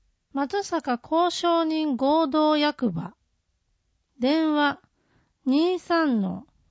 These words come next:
七八八三。十六、本通り宣長記念館、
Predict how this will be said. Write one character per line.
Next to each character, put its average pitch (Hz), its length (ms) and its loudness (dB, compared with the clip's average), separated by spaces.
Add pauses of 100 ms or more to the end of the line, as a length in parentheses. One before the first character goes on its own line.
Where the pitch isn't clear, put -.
(340)
七 311 500 0
八 254 440 -4
八 214 460 -6
三。 202 480 -4 (1400)
十 330 340 0
六、 302 560 0 (540)
本 349 400 0
通 302 60 0
り 233 160 0
宣 254 260 0
長 302 320 0
記 285 180 -6
念 285 320 0
館、 160 360 -6